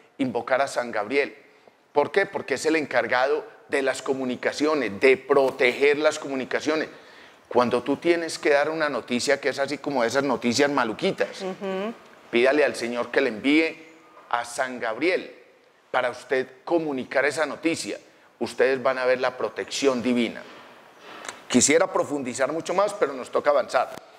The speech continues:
Speaker 1: Nos falta
Speaker 2: San Rafael.
Speaker 1: San Rafael. Vámonos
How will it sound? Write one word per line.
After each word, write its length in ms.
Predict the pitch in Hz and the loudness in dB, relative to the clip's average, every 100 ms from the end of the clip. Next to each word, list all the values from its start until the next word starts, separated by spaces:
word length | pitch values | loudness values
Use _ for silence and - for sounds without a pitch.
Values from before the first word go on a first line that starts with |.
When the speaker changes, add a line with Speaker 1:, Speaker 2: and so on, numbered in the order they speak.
| - _ _ - | -20 _ _ -2
Speaker 1:
Nos 180 | 190 208 | 0 2
falta 500 | 185 165 160 143 - - _ _ _ _ _ | 2 2 -2 -4 -6 -20 _ _ _ _ _
Speaker 2:
San 220 | - 208 | -10 -8
Rafael. 380 | 190 180 175 170 | -8 -6 -8 -8
Speaker 1:
San 240 | - 143 143 | -4 -2 0
Rafael. 460 | 143 139 151 180 | -2 0 0 0
Vámonos 540 | 117 139 190 180 147 | 0 -2 0 -2 -4